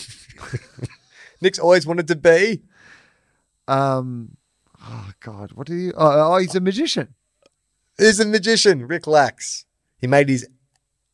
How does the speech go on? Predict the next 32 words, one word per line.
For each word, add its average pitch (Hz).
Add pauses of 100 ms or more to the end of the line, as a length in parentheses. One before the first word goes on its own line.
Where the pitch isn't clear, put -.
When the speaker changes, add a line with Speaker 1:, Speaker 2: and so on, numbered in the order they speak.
(100)
Speaker 1:
actu-, 131 (400)
<laughs> -
actu-, 139
forget 101
it. - (500)
<laughs> - (400)
I - (380)
was -
gonna 151
make 143
a 131
laxative 107
joke, 95
but -
it 107
was 98
too 120
hard 104
to 98
pronounce. 90 (420)
Favorite 226
team 190
or 175
sports 165
person 147
outside 135
of 127
football? 147 (800)
And 107
it's 98
a 104
person. 117